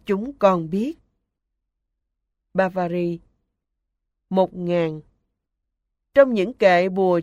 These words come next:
chú được truyền lại đến nay, có nói đến tướng tốt của một bậc đại nhân, trọn đủ được liên tục. Một ngàn lẻ một.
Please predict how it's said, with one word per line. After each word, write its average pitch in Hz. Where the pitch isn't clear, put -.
chú 247
được 196
truyền 185
lại 170
đến 233
nay, 196
có 220
nói 220
đến 214
tướng 226
tốt 262
của 180
một 214
bậc 180
đại 165
nhân, 196
trọn 180
đủ 180
được 175
liên 233
tục. -
Một 170
ngàn 170
lẻ 160
một. 180